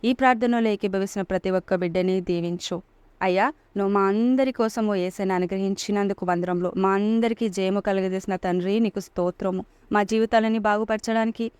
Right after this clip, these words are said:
మా అనారోగ్యాలను ఆరోగ్యంగా మార్చడానికి, మాకు ప్రతి విషయంలో జయం కలగడానికి, మా బాధలన్నీ పోయి సంతోషంగా ఉండడానికి మాకు యేసయ్యను అనుగ్రహించిన తండ్రి, నీకే వందనములు చెల్లించుకుంటూ సర్వోన్నతుడైన సర్వశక్తిగల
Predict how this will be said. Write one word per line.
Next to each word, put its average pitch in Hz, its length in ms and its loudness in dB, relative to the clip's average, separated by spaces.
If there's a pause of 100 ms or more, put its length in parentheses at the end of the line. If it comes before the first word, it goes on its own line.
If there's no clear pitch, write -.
(220)
మా 196 120 2
అనారోగ్యాలను 226 680 0
ఆరోగ్యంగా 214 440 0
మార్చడానికి, 208 680 -2 (320)
మాకు 196 180 -2
ప్రతి 208 300 2
విషయంలో 247 440 2
జయం 208 300 -2
కలగడానికి, 190 640 -2 (300)
మా 185 100 2
బాధలన్నీ 214 600 2
పోయి 233 180 0
సంతోషంగా 202 600 -4
ఉండడానికి 190 460 -2
మాకు 196 240 -2
యేసయ్యను 208 440 0
అనుగ్రహించిన 220 560 0
తండ్రి, 180 400 0 (360)
నీకే 240 420 2
వందనములు 202 440 0
చెల్లించుకుంటూ 185 680 -4 (280)
సర్వోన్నతుడైన 214 1000 2
సర్వశక్తిగల 185 720 -4